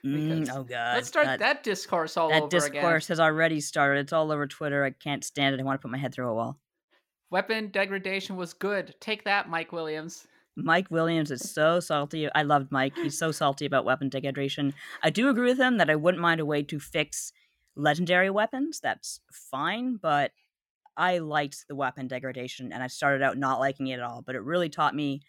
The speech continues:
Speaker 1: how to work around with the environment and how to do things like really brave those, those Hinoxes that had those, those necklaces of weapons, so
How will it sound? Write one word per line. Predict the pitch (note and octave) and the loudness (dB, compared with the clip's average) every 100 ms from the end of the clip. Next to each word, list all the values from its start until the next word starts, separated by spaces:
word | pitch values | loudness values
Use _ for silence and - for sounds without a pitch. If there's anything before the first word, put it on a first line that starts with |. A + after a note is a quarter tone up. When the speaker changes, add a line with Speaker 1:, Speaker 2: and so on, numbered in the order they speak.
| _ _ _ - | _ _ _ -10
Speaker 1:
how | - D3+ D3 | 0 0 0
to | - D3 C#3 C3+ - _ _ | -6 -2 -2 -2 -6 _ _
work | - D#3+ D3+ C#3+ C#3+ | -6 0 0 0 -2
around | C#3+ C3+ C3+ | 0 2 0
with | C3 | -2
the | C#3 | -2
environment | C3+ B2+ B2+ B2+ B2 C#3 | 0 2 2 2 -2 -6
and | C#3 | 0
how | C#3 | 0
to | C#3 | 0
do | C#3 | -2
things | C#3 C3+ C3 | -4 -4 -6
like | C3 C#3 | -6 -2
really | D#3 D3 | -2 -2
brave | C#3+ D3+ C#3+ C#3+ C#3 | -4 -2 0 0 -2
those, | C3+ C3 - _ _ _ D3 | -4 -4 -10 _ _ _ -8
those | D3+ | -6
Hinoxes | - E3 C3+ - C3+ C3+ | -4 -2 -2 -4 -8 -6
that | C3+ | -4
had | C#3+ C#3 | -2 -2
those, | C#3 C3+ C3 D3+ | -4 -8 -12 -8
those | C3+ C3 | -8 -4
necklaces | C#3 D3+ D#3+ C#3 C3+ C3 | 0 0 -2 -8 -8 -8
of | A#2+ | -4
weapons, | B2+ - C3 C3 | -4 -4 -8 -8
so | - C3 B2 B2+ | -6 -2 -2 -4